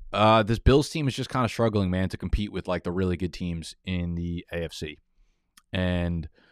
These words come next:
it's, it's, it's a li-, I'm not gonna say it's puzzling, I guess, when they, when they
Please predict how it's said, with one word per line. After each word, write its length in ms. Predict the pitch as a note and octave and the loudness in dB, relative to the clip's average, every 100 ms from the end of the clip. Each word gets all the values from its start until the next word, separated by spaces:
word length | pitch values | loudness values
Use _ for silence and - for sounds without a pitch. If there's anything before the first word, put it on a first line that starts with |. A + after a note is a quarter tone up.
| _ _ _ | _ _ _
it's, 800 | G2 G2 - - - - - - _ E2 | -4 -2 -6 -10 -10 -10 -12 -16 _ -14
it's, 240 | D#2 - | -12 -12
it's 160 | G#2 - | -12 -10
a 40 | |
li-, 260 | A2+ D3 G3 - - - - | -6 -2 -2 -4 -10 -12 2
I'm 60 | G#3 | 4
not 80 | |
gonna 120 | G3 C3 | 6 6
say 120 | A#2 | 6
it's 100 | - | 6
puzzling, 400 | - A#2 A#2 B2 | 4 2 2 -2
I 60 | A#2 | 2
guess, 240 | A#2+ A2+ | 4 6
when 100 | A2+ | 4
they, 180 | G#2+ G#2 - | 2 -2 -2
when 240 | G#2 G#2 | -2 0
they 460 | G2+ G2 F#2+ F2+ | 0 0 -2 -4